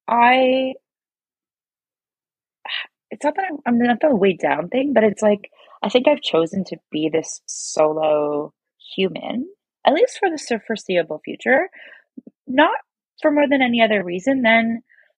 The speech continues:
like, dating is fucking expensive. You, we've talked about this. Um, also, it's really annoying to tell the same seven stories over and over again.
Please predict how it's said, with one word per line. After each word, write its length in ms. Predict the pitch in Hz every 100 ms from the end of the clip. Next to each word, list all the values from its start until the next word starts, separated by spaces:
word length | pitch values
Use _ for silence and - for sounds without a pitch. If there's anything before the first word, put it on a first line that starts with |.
| _
like, 300 | 269 269 - - _ _ - _ -
dating 280 | 156 226 349
is 60 | - _ _
fucking 260 | 196 190 269
expensive. 400 | - - - 165
You, 100 | 196
we've 120 | 277
talked 200 | 185 -
about 120 | - -
this. 260 | - 254 - _ _ _ _ _ _ _ _ _ _ 247
Um, 340 | 262 254 240 - _ _ _ _ _ _ _ _ -
also, 300 | 262 277 370
it's 140 | 359
really 280 | 240 285 370
annoying 840 | 349 185 165 208 220 - - - 294 427 _ _ _ _ _ _ _ _ _ _
to 60 | 262
tell 160 | 269 285
the 80 |
same 280 | 269 269 330
seven 400 | 339 208 208 247
stories 500 | 214 - 170 196 170
over 300 | 160 156 160
and 80 | 151
over 180 | 151 160
again. 480 | 156 - - 214